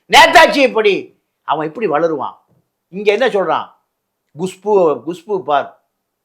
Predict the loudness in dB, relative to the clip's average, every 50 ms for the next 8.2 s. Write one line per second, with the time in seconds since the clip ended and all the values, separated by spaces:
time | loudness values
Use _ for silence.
0 | _ 2 4 4 4 2 -2 -12 _ _ _ 0 4 6 6 6 6 6 6 6
1 | 6 4 2 -2 0 2 2 2 2 0 -4 -16 _ _ _ _ -4 0 0 2
2 | 4 4 4 2 2 0 -2 -4 -4 -6 -10 _ _ 0 0 0 0 -2 -4 -2
3 | -2 -4 -4 -4 -4 0 2 2 2 0 -4 -12 -10 -12 -12 -12 _ _ _ _
4 | _ _ _ -2 0 2 2 0 -2 -6 -4 -2 -2 -2 -4 -6 -16 _ -2 2
5 | 4 4 4 4 4 4 4 4 4 2 -4 -14 _ _ _ _ _ _ _ _
6 | _ _ _ _ _ _ _ _ _ _ _ _ _ _ _ -2 0 0 2 2
7 | 0 -2 0 0 0 0 0 -2 -2 4 4 4 4 4 0 0 0 0 0 -2
8 | -8 -16 -18 _